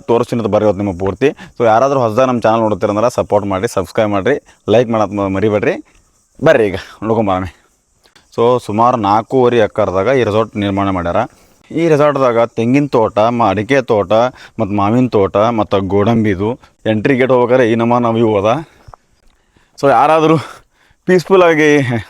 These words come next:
ಒಂದು ರೆಸಾರ್ಟ್ ಫ್ಯಾಮಿಲಿ ಜೊತೆ ಟೈಮ್ ಸ್ಪೆಂಡ್ ಮಾಡ್ಬೇಕಂದ್ರೆ ಒಂದು ಅಲ್ಟಿಮೇಟ್ ರೆಸಾರ್ಟ್ ಅಂತ ಹೇಳ್ಬೇಕು. ಯಾಕಂದ್ರೆ ಬರ್ರಿ ನಿಮಗೆ ತೋರಿಸ್ತೀನಿ ಇದು ಹೆಂಗೆ ಅದ ಅಂತೇಳಿ ನಿಮ್ಗೆ ನಾನು ನೋಡ್ರಿ. So, ಈ ಥರ ರೆಸಾರ್ಟ್ ಅದ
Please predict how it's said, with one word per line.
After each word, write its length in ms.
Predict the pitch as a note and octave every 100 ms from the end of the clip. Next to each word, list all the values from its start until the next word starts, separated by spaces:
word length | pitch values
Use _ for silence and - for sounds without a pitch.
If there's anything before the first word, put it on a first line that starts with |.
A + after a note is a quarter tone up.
| A#2+
ಒಂದು 160 | A2 A2+ G#2+ - - -
ರೆಸಾರ್ಟ್ 280 | A2+ B2+ A#2 A2+
ಫ್ಯಾಮಿಲಿ 220 | G#2+ A#2 B2
ಜೊತೆ 220 | A#2 B2 A#2+ G2
ಟೈಮ್ 120 | A#2 A#2
ಸ್ಪೆಂಡ್ 160 | A#2
ಮಾಡ್ಬೇಕಂದ್ರೆ 380 | A2+ A2 A2 B2 A#2+ G2+
ಒಂದು 100 | F#2+
ಅಲ್ಟಿಮೇಟ್ 400 | F#2+ F#2+ A#2+ A2+
ರೆಸಾರ್ಟ್ 200 | G2+ A2 A2
ಅಂತ 80 | A2
ಹೇಳ್ಬೇಕು. 220 | G2+ G2 G2
ಯಾಕಂದ್ರೆ 240 | A2 A#2 - - -
ಬರ್ರಿ 160 | C3+ C3+
ನಿಮಗೆ 180 | A#2+ A#2
ತೋರಿಸ್ತೀನಿ 280 | A#2 - A#2
ಇದು 120 | G#2+ A2
ಹೆಂಗೆ 160 | A#2+ A2+
ಅದ 60 | G#2+
ಅಂತೇಳಿ 220 | G2 G2+
ನಿಮ್ಗೆ 140 | G2 G2+
ನಾನು 140 | C3+ - - A2
ನೋಡ್ರಿ. 200 | G#2+ F2 - _ _ _ _ _ _ _ _ _ _ _ _ _ _ _ _ _ _ _ -
So, 60 | D3+ C#3
ಈ 20 | C#3+ C3
ಥರ 80 | A2+ C#3+ G#2
ರೆಸಾರ್ಟ್ 260 | G#2+ F#2
ಅದ 80 | F2